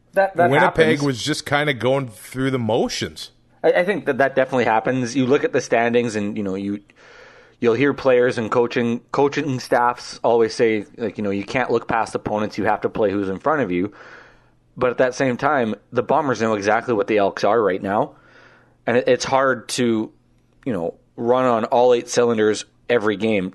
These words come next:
Speaker 1: Teams are gonna have games where they don't play their best. Uh, and I saw on Twitter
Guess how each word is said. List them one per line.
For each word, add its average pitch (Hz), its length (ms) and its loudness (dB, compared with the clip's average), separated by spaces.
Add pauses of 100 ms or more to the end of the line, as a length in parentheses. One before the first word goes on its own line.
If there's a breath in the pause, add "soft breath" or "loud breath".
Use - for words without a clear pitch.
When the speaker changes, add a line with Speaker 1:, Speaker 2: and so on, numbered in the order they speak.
(120)
Speaker 1:
Teams 143 240 0
are 131 80 2
gonna 123 180 0
have 110 180 -2
games 98 320 -2
where 95 400 2
they 107 180 0
don't 98 220 -2
play 98 160 2
their 90 160 0
best. 85 400 -4 (520 loud breath)
Uh, 90 300 -2
and 101 160 -2
I 101 60 0
saw 117 260 0
on 107 140 -2
Twitter 107 400 2